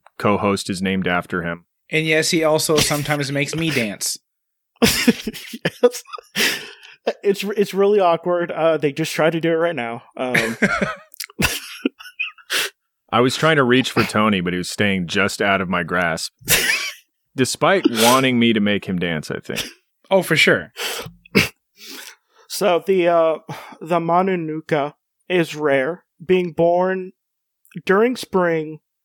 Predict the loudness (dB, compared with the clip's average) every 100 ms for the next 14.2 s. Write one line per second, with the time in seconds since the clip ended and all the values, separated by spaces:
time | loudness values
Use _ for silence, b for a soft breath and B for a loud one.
0 | _ -8 0 0 2 2 2 0 2 2
1 | 0 -4 -4 -4 -4 -6 -12 -16 -20 _
2 | _ _ _ _ _ _ _ _ -8 0
3 | 2 2 0 -6 _ -4 -4 -4 0 2
4 | 2 2 2 2 0 -4 -14 -16 -18 -18
5 | -14 -6 0 2 0 0 0 0 0 -2
6 | -2 -4 _ _ _ _ _ -4 0 4
7 | 2 0 0 2 2 -2 -4 -4 -6 -4
8 | -2 -4 -6 -10 -12 -16 _ _ _ _
9 | _ _ _ _ _ _ _ _ _ 0
10 | 0 4 4 4 2 2 2 4 2 2
11 | _ _ _ _ _ _ 2 4 4 4
12 | 4 4 0 -2 -2 -2 0 0 0 -4
13 | -6 -4 -6 0 2 2 0 -2 -4 -4
14 | -6